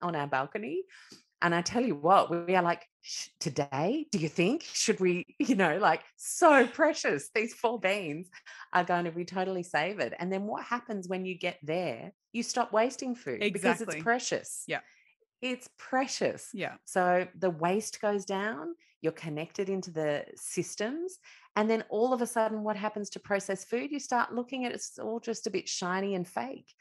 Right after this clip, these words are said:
Speaker 2: Mm-hmm.
Speaker 1: You start thinking, "God, how do they press that into those shapes? How does it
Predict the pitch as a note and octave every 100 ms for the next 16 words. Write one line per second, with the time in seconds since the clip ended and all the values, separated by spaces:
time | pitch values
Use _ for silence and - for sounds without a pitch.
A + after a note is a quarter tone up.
0 | - D#3+ D#3 D#3+ G#3 B3 A#3 A#3+ A#3+ B3
1 | D4 D4 - E4 - G#4 - - C4+ -
2 | - A3+ G3+ F#3+ G3 F3 E3 - - G3
3 | - - - - - - - - F#4+ G#4+
4 | G#4+ F4